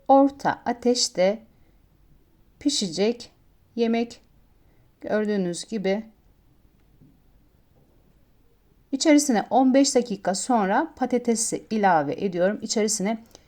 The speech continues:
büyük boy bir tane küp küp doğranmış patates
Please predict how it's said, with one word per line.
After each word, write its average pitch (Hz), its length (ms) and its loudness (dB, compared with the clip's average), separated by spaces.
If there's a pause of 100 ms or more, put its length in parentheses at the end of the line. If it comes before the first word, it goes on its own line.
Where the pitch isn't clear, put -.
(380)
büyük 302 320 2
boy 202 260 2 (200)
bir 277 220 2
tane 202 420 -2
küp - 220 -8
küp - 220 -14
doğranmış 190 580 0
patates 226 540 -2